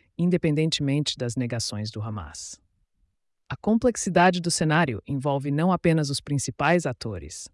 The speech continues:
Israel e Hamas, mas também uma miríade de grupos armados menores operando em Gaza,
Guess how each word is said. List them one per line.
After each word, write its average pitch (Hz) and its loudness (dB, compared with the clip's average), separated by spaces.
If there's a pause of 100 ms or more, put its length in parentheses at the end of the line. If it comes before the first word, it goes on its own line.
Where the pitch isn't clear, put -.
(100)
Israel 135 -2 (100)
e 123 -6
Hamas, 110 -8 (280)
mas 123 -6
também 151 0
uma 160 0
miríade 196 2
de 170 -2
grupos 175 0
armados 160 2
menores 151 0
operando 139 -2
em 147 -2
Gaza, 110 -4